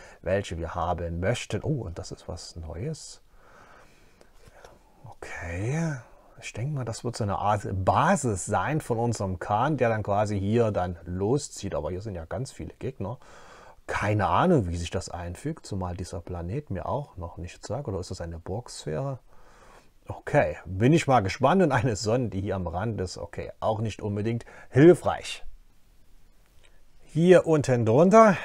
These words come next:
ist das Gegnerplättchen von unserem Khan. Auch hier die Parallele zu Mage Knight. Da war es ja der General,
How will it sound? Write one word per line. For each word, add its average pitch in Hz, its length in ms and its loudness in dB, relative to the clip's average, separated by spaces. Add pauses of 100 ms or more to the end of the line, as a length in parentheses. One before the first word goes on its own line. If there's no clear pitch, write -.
(200)
ist 127 480 2 (460)
das 101 260 2
Gegnerplättchen 113 960 4
von 113 160 2
unserem 101 480 2
Khan. 147 480 4
Auch 117 260 2
hier 139 380 12
die 117 140 4
Parallele 107 580 2
zu - 180 -6
Mage 98 440 -4
Knight. 95 440 -2 (220)
Da 85 280 -6
war 78 180 -4
es - 120 -10
ja 78 220 -8 (960)
der 92 320 0 (160)
General, 104 800 4